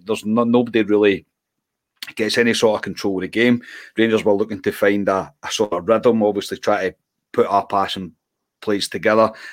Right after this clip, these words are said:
and Dundee were obviously looking to counter with the, the thumb over the top at, at any chance that,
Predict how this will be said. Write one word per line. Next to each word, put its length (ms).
and 180
Dundee 300
were 160
obviously 300
looking 220
to 120
counter 400
with 240
the, 240
the 80
thumb 360
over 180
the 120
top 380
at, 80
at 180
any 240
chance 440
that, 140